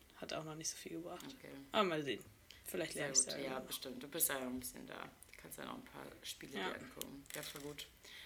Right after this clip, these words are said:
Speaker 2: Ich hatte jetzt
Speaker 1: Ja.
Speaker 2: auch meinen ersten, meine ersten Kurse, also ich hatte eigentlich erst einen und <laughs> habe ich dir eigentlich sowieso, wir haben ja eigentlich diese Woche nicht so richtig Kontakt gehabt, weil wir gesagt haben, dann können wir
Speaker 1: Nee.
Speaker 2: uns das besser im Podcast erzählen. Aber ich hatte jetzt <laughs> meinen ersten Kurs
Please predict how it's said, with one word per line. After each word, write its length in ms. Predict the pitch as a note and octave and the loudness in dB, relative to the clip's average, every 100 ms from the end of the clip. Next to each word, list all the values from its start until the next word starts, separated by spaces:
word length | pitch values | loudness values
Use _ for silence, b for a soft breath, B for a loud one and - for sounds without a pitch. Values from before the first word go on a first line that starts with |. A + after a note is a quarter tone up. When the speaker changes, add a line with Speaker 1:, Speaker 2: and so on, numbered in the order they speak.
| B - | B -2
Speaker 2:
Ich 140 | D#3+ | 2
hatte 200 | F3 E3+ | 4 6
jetzt 240 | E3 D#3 - | 8 8 8
Speaker 1:
Ja. 140 | D3+ | 8
Speaker 2:
auch 180 | D#3 - | 8 2
meinen 340 | D#3+ D3 D3 C3 | 2 2 2 2
ersten, 340 | D3+ D3+ D#3 D3+ D3 | 0 0 -2 -2 -2
meine 160 | D3 B2+ | 0 0
ersten 280 | D3 - D3 D3 - - - - - | 0 -2 -4 -4 -6 -6 -8 -8 -4
Kurse, 380 | F3+ F3+ F#3 G3+ | 2 4 4 4
also 140 | D3 C#3 | 2 2
ich 100 | D3 | -2
hatte 140 | - | 0
eigentlich 260 | - D#3 D3+ | 0 -2 -2
erst 200 | C#3+ - | -2 2
einen 340 | C#3+ D3 F#3 - - - | 2 2 -4 -10 -12 -6
und 80 | |
<laughs> 840 | - - - - - - - - - | -4 0 0 0 -4 -6 -4 0 4
habe 100 | E3 | 4
ich 80 | - | 8
dir 120 | E3 | 8
eigentlich 180 | E3+ D3+ | 8 4
sowieso, 640 | - A3 A3+ - E3+ E3+ | 2 4 6 6 4 6
wir 80 | E3 | 6
haben 120 | F3 | 10
ja 80 | E3+ | 10
eigentlich 220 | E3+ F3+ | 10 6
diese 160 | F3 E3 | 2 -2
Woche 200 | F3+ E3+ | -2 -2
nicht 160 | F3+ - | -2 0
so 60 | |
richtig 340 | F#3 F3+ - - - | 0 0 0 -2 -2
Kontakt 320 | E3 F3 F3+ | -2 -2 0
gehabt, 260 | D3+ D3+ | 0 0
weil 140 | D#3+ D#3 | 0 2
wir 80 | D#3 | 2
gesagt 320 | D3+ D#3 - | 0 -2 0
haben, 220 | D3+ D3+ | 0 0
dann 120 | D3 D3 | -2 4
können 120 | A#3 | 6
wir 80 | A3 | 6
Speaker 1:
Nee. 80 | |
Speaker 2:
uns 100 | G#3+ | 4
das 100 | D#3 | 0
besser 260 | - D3+ D#3 D#3+ - - - - D3+ | -4 -4 -2 -4 -6 -10 -20 -6 -4
im 60 | |
Podcast 340 | D#3+ D#3 C#3+ D3+ | -4 -6 -4 -4
erzählen. 380 | C#3+ - D3+ D3+ B B B B - | -2 -2 -2 -2 B B B B 2
Aber 100 | D3+ | 4
ich 100 | D#3 | 4
hatte 180 | E3 E3 | 4 6
jetzt 240 | D#3 - | 8 10
<laughs> 120 | - | 8
meinen 340 | - - - G#3+ | 4 0 -2 8
ersten 320 | - - A#3 | 8 8 6
Kurs 340 | - A3+ A3 | 4 4 0